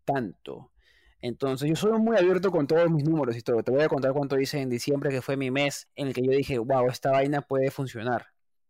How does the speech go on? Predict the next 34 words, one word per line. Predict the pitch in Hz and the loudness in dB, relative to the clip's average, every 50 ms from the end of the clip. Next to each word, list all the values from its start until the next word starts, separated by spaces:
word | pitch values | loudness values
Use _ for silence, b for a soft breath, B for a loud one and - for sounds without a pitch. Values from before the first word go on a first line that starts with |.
| _ _ | _ _
Yo, | - 143 160 175 196 214 214 - - - _ _ _ _ - | -4 0 2 4 4 4 4 2 0 -6 _ _ _ _ -4
en | 147 143 143 | -2 -2 -2
septiembre, | 139 - 143 135 - 185 190 185 160 139 135 143 147 175 170 - _ - | -2 -4 -4 -2 0 0 0 0 0 0 0 0 0 -2 -4 -8 _ -4
yo | 147 147 156 147 | 0 2 2 2
hacía | - - - 160 156 160 156 147 151 151 147 - - - _ _ - | 0 0 0 2 2 4 4 4 4 4 2 0 -2 -8 _ _ -2
un | 180 165 160 | 0 2 2
dólar | 165 160 156 147 139 | 2 2 4 2 2
diario. | 131 127 120 113 107 104 95 104 107 - _ _ - - - | 2 2 2 2 0 -2 -6 -8 -12 -16 _ _ -20 -14 -8
Un | - 208 220 220 | -6 -4 0 2
dólar, | 233 226 220 214 208 190 185 170 165 | 2 4 4 4 4 4 4 4 2
ochenta | 160 - 175 165 160 | 0 0 -4 -4 -4
centavos | 156 151 139 139 135 135 135 | -4 -4 -2 0 0 0 0
diarios. | 131 120 117 110 101 92 71 - - - - _ b b b b b b b b b b b b b b b _ _ | 0 0 0 0 0 -2 -6 -12 -14 -18 -20 _ b b b b b b b b b b b b b b b _ _
Y | - 143 | 0 0
yo | 151 160 | 2 2
seguía | - 165 151 156 160 156 | 2 2 2 4 4 2
creando | 156 147 143 139 139 143 147 139 | 2 2 2 2 2 2 2 0
contenido, | 147 135 120 127 135 160 190 185 165 135 120 | 0 0 -2 -2 -2 0 0 2 2 0 0
pues | - 117 127 | -2 -4 -6
yo | 123 | -4
seguía, | 117 139 131 131 135 131 | -4 -2 -2 0 0 0
yo | 139 139 | 0 0
sé | - - 151 | 0 -2 -2
que | 143 147 | 0 2
va, | 139 139 143 156 143 | 2 2 2 2 0
esta | 147 - - 135 | -2 -2 -2 -2
vaina | 131 139 143 139 | -2 0 -2 -4
a | 135 | -4
funcionar, | - 143 143 - 143 147 175 185 185 185 185 180 180 175 170 - | -4 -6 -6 -4 -2 -2 0 0 2 2 2 2 2 2 0 0
y | - 156 139 | -2 -2 -2
se | - 135 127 | -2 -2 -2
me | 123 120 | -2 -2
hacían | - - 147 147 139 | -2 -2 -2 -2 0
virales | 135 131 131 135 139 143 143 143 - | 0 2 2 2 2 0 -2 -4 -6